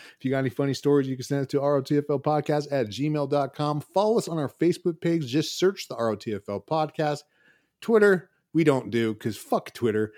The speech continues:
And Instagram, uh, at R O T F L podcast.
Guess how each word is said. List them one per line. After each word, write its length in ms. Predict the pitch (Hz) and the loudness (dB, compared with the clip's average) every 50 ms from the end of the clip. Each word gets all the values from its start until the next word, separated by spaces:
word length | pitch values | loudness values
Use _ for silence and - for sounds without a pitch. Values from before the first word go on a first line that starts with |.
| - - - _ | -20 -20 -20 _
And 320 | - 143 143 143 143 139 131 | -6 -2 -2 0 0 -2 -2
Instagram, 720 | - 170 208 220 - 220 196 202 208 202 202 202 202 196 - | 0 -2 -2 0 -2 -2 -2 0 0 0 0 0 -2 -4 -4
uh, 340 | 147 160 160 156 156 156 - - _ - | -2 0 0 0 0 0 -2 -4 _ 0
at 280 | 156 156 143 123 - | 2 2 2 0 0
R 260 | 110 117 113 107 104 | 0 0 0 0 0
O 80 | 104 104 | -2 -4
T 240 | 95 - - 117 101 | -4 -6 -6 -4 -4
F 180 | 101 92 - | -4 -6 -6
L 320 | 107 101 98 92 87 - - _ _ _ _ _ _ _ _ - | -6 -6 -6 -6 -8 -10 -16 _ _ _ _ _ _ _ _ -8
podcast. 680 | 117 110 101 104 - - 104 87 82 85 - - | -6 -6 -6 -6 -8 -10 -12 -12 -12 -14 -20 -20